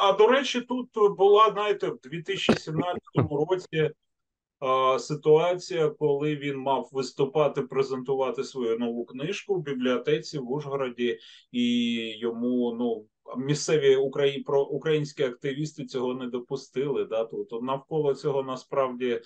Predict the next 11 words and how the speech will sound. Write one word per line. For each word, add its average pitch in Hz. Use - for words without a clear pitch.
великі 143
стра-, 139
по-, 151
пристрасті 135
тво-, 123
творяться. 120
Ну, 277
добре, 151
не 190
хочу 196
я 156